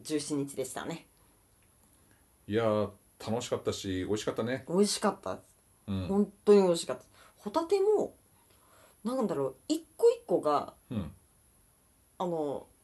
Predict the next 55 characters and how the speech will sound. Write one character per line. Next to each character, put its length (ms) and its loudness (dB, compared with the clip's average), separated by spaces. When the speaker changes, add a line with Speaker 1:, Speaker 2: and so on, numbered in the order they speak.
Speaker 1:
あ、 120 -14
武 260 -6
田 80 0
久 200 -2
美 80 -2
子 100 -4
だ 60 -10
っ 100 -16
け？ 120 -16
あ 60 -6
の、 260 -6
貝 220 4
殻 200 6
の 160 -4
水 280 0
着 40 -4
の。 60 2
Speaker 2:
あ、 20 4
磯 140 4
丸 220 6
水 180 4
産 220 2
み 60 4
た 100 4
い 80 6
な 60 6
格 200 6
好 140 10
を 40 6
し 80 4
た 20 8
Speaker 1:
<laughs> 160 8
そ 80 2
れ 60 -2
そ 40 2
れ。 100 8
Speaker 2:
女 240 6
っ 40 0
つ 120 0
っ 20 -14
て 260 4
炎 120 6
上 120 6
し 60 2
て 80 0
た 80 2
よ 80 2
ね、 140 6
Twitter 360 0
が 120 2
ね。 80 4
Speaker 1:
う 40 4
ん。 100 0
Speaker 2:
う 100 -4
ん。 140 -8